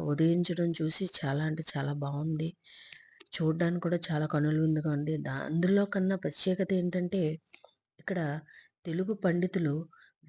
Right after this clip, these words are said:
వేద మంత్రాలతో ఎక్కడా చేయని విధంగా సంకల్పం చేయడం చాలా విశిష్టమైన విషయం. మేము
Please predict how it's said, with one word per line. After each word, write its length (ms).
వేద 280
మంత్రాలతో 1040
ఎక్కడా 440
చేయని 480
విధంగా 560
సంకల్పం 720
చేయడం 400
చాలా 340
విశిష్టమైన 680
విషయం. 340
మేము 340